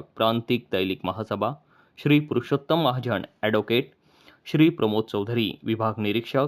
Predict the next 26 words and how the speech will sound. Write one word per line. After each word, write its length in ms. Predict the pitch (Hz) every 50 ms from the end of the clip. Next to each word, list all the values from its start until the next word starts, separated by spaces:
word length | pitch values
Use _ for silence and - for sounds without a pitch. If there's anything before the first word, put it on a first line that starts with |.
| 151 - -
प्रांतिक 500 | 113 110 120 123 123 - 143 139 139 -
दैनिक 300 | - 104 101 101 92 87 -
महासभा, 480 | 101 95 101 117 - 117 107 113 120 151 151 - _ _ _ _ _ _ _ _ _ _ _ _ _ _ _ _ _ _ _ - - _ _ _
श्रीमती 560 | - - 139 147 156 165 156 151 165 165 180
शोभाताई 500 | 175 - 131 113 101 104 104 - 101 104
थोरात, 360 | 104 - - 104 101 101 101 - - _ _ _ _ _ _ _ _ -
श्री 240 | - 135 135 135 131
शिवाजीराव 540 | - - 107 107 104 104 107 101 98 98 101
चौधरी 500 | 101 - 98 104 113 113 110 120 139 147 - _ _ -
व 40 |
नटराज 440 | 117 110 107 95 - - 110 110 113
भाऊ 220 | 120 113 110 104 101
चौधरी, 460 | - 101 101 95 104 104 120 131 151 151 - - - - _ _ -
कल्पेश 420 | 131 131 127 123 156 156 160 156
भाऊ 180 | 151 151 151 151
चौधरी, 540 | 151 123 110 110 117 110 113 120 123 123 123
राजेंद्र 420 | 104 98 101 101 113 123 117 120 123
चौधरी, 480 | 123 117 117 120 127 117 123 123 143
सुधाकर 480 | 147 - - 113 101 98 98 - 110 101
चौधरी 500 | - - 98 101 107 123 123 117 95 - -
चोपडा, 480 | - _ - 107 98 - - 107 104 131 151 - _ - - - - - _ -
बापू 300 | 123 127 123 - - 175
चौधरी 460 | 170 - 170 165 165 165 156 165 170
चोपडा 460 | 170 - - 101 - - 120 110 95 - - -
आदींच्या 360 | 113 123 117 117 110 117 107
उपस्थितीत 480 | - - 110 - - 135 127 135 131